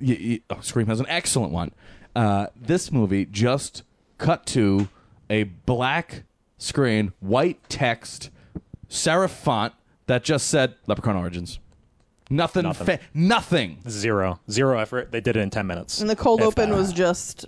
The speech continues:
Speaker 3: two people running through the woods, and then they disappeared.
Speaker 1: Yeah, two other,
Speaker 3: <laughs>
Speaker 1: you know, attractive people,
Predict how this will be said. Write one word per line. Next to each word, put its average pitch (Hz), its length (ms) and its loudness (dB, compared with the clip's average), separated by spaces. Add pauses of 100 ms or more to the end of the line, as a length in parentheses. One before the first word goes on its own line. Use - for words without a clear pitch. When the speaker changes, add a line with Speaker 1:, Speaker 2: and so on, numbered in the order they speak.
(100)
Speaker 3:
two - 160 -2
people 175 260 0
running 165 260 0
through 175 160 0
the 156 100 2
woods, 165 400 2
and 170 180 -2
then 156 340 -6
they 113 480 0
disappeared. - 540 -10
Speaker 1:
Yeah, 117 220 4
two 135 400 4
other, 117 520 4
Speaker 3:
<laughs> 226 60 2
Speaker 1:
you 117 80 0
know, 98 140 2
attractive 101 500 -2
people, 90 440 0